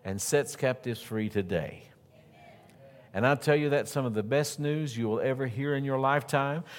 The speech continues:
because that means you're not waiting on God. You're not hoping and praying and wishing and wondering if you're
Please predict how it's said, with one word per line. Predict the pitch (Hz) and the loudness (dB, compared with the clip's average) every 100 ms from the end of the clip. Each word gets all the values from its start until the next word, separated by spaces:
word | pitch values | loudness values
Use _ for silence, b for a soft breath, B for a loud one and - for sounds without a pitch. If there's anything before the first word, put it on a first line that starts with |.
| B | B
because | 127 143 131 | 2 6 6
that | 113 135 | 6 4
means | 139 139 131 113 | 4 0 0 -2
you're | 135 | 2
not | 135 - | 2 2
waiting | 127 135 139 139 | 6 6 6 2
on | 135 139 139 | 2 0 4
God. | 131 135 143 131 | 8 8 6 4
You're | 123 | 0
not | 135 135 - | 2 2 0
hoping | 104 139 139 143 143 | 2 2 4 0 0
and | 143 139 | -2 2
praying | 131 139 143 143 | 4 4 4 2
and | 143 113 | -2 2
wishing | 127 139 - 147 | 2 2 0 -2
and | 139 131 | 0 2
wondering | 123 143 139 143 143 | 4 2 2 0 2
if | 135 135 | -2 0
you're | 143 143 | 0 0